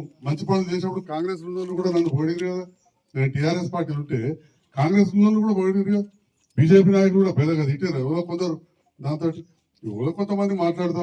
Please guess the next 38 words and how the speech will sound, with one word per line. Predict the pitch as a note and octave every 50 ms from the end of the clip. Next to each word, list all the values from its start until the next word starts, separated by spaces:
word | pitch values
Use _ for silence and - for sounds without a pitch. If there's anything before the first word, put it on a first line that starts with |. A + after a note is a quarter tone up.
| E3+ D#3+
ఉంటారు. | D#3 E3 E3+ E3 D#3+
ఇక | D#3 C#3+ C3
ఆ | -
సోషల్ | D3 D3 C3 E3 E3 D#3+
మీడియా | D#3+ D#3 C#3+ B2+ -
ఫోన్ | D3 D#3 D#3 C#3+ B2 - - _ _ _ _ _ -
వాళ్ళ | C3+ D#3+ D#3+ D#3+
చేతిలో | E3 D#3+ D#3+ - - E3
వాళ్ళకి | D#3 D3+ C3+ C#3+ C3+
వచ్చింది. | C3 - A#2 G2+ G2 - _ _ _ _ _ _ _ _ _ _ _ _ _
దాన్ని | - - G#2+ A2+ B2+ E3 E3 D#3
మరి | D3+ C#3 B2
మన | B2 C3+ C#3+ D#3+
వాళ్ళు | F3 E3+ E3+ E3
కూడా | F3+ G3 F#3
ఇక | E3 D3+ -
గట్టిగానే | C#3+ B2+ C#3 D#3+ E3+ F3 D#3 C3
ధిక్కరించాలి. | C3 B2+ D3 C3+ A#2+ A2 - - G#2 G2+ G2+ _ _ _ _ _ _ _ _ _ A2+ A2
మనం | A#2 C3 C#3+ D3 C#3
ఎన్నడూ | C#3 C#3+ D3+ D3+ D3+ D3
కూడా | D3+ D3+ D3+ C#3+
ఏదో | C#3 D3+ C#3+ -
పనులే | C3+ C3 C3 C3+ C#3+ C3+ -
చూసుకుంటూ | B2+ A#2 - - C3+ C#3+ B2+
పోదాం, | B2+ B2+ B2+ A#2+ C3
ప్రజలకు | A#2+ A2+ B2+ C3 A#2+ - -
తెలుసు | G#2+ G#2 - A2 A#2+
కదా | A#2 A2+ A2
అని | G#2 G2
అనుకుంటున్నాం. | F#2+ _ _ - - G#2 A2 - - _ - - - _ - _ _ A2+
ఈ | A2 G#2+ -
సందర్భంలో | G#2+ A2 A#2+ B2 B2+ B2 B2+ B2+ B2+ C3 B2+ B2+ - _ _ _ _ _ _ _ _ G#2+
ఇవే | A2+ C3 C3+ C3 B2
కాదు, | B2 B2 C3+ C#3 D#3+ - - _ _ _ - - - - A#2+
ఇంకా | B2 A#2 - C#3 B2+ B2
మూడు | B2 B2 - -
సంవత్సరాలు | A#2+ A#2 B2 - - - C#3 C3 C3 C3 C3 - - - - - - - - - - D#3+ - - _ _ _ _ - - - - - A#2
అభివృద్ధి | A#2 A#2 C#3+ D3+ C3+